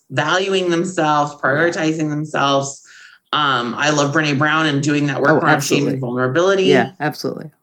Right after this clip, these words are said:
Speaker 1: Um, anyone who, I have obviously an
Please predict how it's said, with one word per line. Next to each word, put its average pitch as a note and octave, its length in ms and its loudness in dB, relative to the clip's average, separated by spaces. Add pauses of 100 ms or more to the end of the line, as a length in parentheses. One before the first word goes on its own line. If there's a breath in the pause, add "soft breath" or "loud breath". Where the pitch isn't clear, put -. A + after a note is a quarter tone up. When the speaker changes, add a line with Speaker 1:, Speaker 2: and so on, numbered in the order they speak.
(880 soft breath)
Speaker 1:
Um, C3+ 480 0 (100)
anyone G3+ 520 0
who, D#3+ 640 0
I D3 140 -2
have D3+ 300 -6
obviously C3+ 420 -4
an C3 220 -6